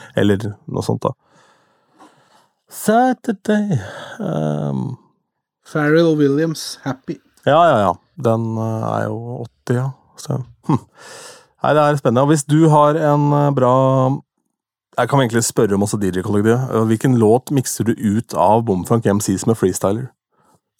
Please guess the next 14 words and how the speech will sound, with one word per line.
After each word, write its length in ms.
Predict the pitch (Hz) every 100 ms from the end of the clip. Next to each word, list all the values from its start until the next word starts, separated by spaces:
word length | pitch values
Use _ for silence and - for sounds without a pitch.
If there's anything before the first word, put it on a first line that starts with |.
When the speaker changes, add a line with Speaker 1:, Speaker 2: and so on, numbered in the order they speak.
| _ _ _ _ _ _ _ _ - _ -
Speaker 2:
Ja, 140 | 143 180
altså, 300 | 208 220 220
jeg 160 | 208 208
tror 200 | 202 208
det 100 | 190
faktisk 380 | 165 139 165 -
er 80 | 185
mange 600 | 185 135 120 123 151 151 _ _ -
<laughs> 400 | - 190 - -
som 200 | - 156
Speaker 1:
Ja. 120 | 131
Speaker 2:
lurer 240 | 160 127 98
på 160 | 117
det. 100 | 151